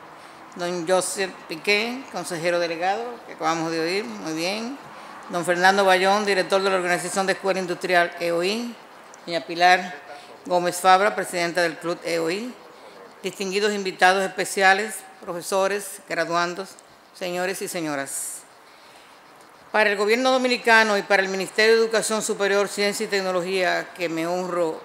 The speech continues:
presidir en especial, es de gran importancia haber establecido relaciones con la Escuela de Organización Industrial E O I desde el año dos mil siete,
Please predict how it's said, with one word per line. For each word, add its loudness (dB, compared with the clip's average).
presidir -6
en -8
especial, -2
es 0
de 2
gran 4
importancia 2
haber 2
establecido 0
relaciones 0
con 0
la 2
Escuela 0
de 2
Organización -2
Industrial 2
E 0
O 2
I -2
desde 0
el 4
año 6
dos 2
mil -4
siete, 0